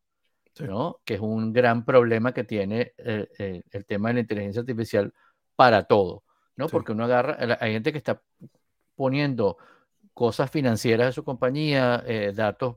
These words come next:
Speaker 2: datos suyos, mm, eh, digamos, mm,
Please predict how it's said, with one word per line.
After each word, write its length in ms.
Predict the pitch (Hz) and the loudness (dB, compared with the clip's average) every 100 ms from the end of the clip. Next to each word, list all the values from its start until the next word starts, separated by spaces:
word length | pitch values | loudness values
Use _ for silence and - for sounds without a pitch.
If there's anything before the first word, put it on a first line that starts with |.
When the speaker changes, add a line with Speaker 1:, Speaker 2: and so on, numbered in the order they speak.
| _ | _
Speaker 2:
datos 640 | 107 110 113 104 131 117 | -12 -6 -4 -4 -6 -10
suyos, 520 | - 143 127 139 135 - _ | -4 -2 0 -2 -4 -6 _
mm, 140 | 123 110 | -6 -4
eh, 380 | 117 104 95 92 - - _ _ _ _ _ | -4 -4 -4 -8 -12 -20 _ _ _ _ _
digamos, 460 | - 110 107 120 127 _ | -12 -4 0 0 -4 _
mm, 380 | - 107 95 | -12 -10 -10